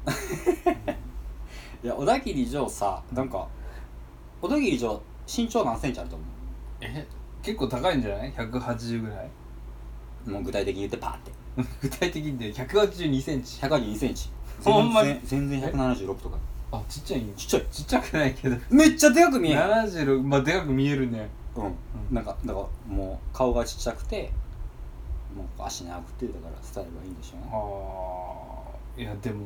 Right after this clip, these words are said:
Speaker 2: 僕も百六十四センチに見えないって言われるけど。
Speaker 1: あ、見えない。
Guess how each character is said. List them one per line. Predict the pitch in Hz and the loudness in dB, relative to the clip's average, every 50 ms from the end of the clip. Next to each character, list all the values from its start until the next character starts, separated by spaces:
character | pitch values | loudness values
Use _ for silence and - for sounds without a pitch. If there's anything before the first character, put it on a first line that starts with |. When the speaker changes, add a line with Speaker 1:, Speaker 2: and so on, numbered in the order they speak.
| 104 101 | -6 -2
Speaker 2:
僕 | 123 127 127 - 165 | -2 -2 -2 -2 -2
も | 170 156 | -2 -2
百 | 143 156 143 - 165 | -2 -2 -2 -2 -2
六 | 156 160 151 156 | -2 -2 -2 -2
十 | 147 147 | -4 -2
四 | 147 143 143 139 | -2 -2 -2 -2
セ | 135 139 | -2 -2
ン | 131 | -4
チ | 123 120 | -4 -6
に | 107 107 | -6 -4
見 | 104 110 120 | -2 0 0
え | 123 | 0
な | 117 104 | -2 -2
い | 98 | -6
っ | 98 | -8
て | - - | -8 -8
言 | 104 | -6
わ | 104 | -6
れ | 104 | -4
る | 104 | -2
け | 101 101 | 0 0
ど。 | |
Speaker 1:
あ、 | 95 | 0
見 | 98 104 107 113 | 0 0 2 2
え | 117 117 | 2 2
な | 113 110 104 92 | 2 2 0 0
い。 | 85 - | -4 -6